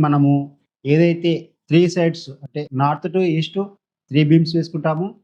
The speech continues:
east to west త్రీ బీమ్స్ తీసుకుంటాం కాబట్టి ఇలా మొత్తం మనకు సిక్స్ బీమ్స్ అవుతాయి. అంటే ఈ సిక్స్ బీమ్స్ని మనం కన్సిడర్ చేసుకుంటే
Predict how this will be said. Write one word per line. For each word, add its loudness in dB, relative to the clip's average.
east 2
to 2
west -4
త్రీ 0
బీమ్స్ 0
తీసుకుంటాం -12
కాబట్టి -14
ఇలా -2
మొత్తం -6
మనకు -2
సిక్స్ -6
బీమ్స్ 2
అవుతాయి. -12
అంటే -8
ఈ 4
సిక్స్ -4
బీమ్స్ని 0
మనం 0
కన్సిడర్ -2
చేసుకుంటే -6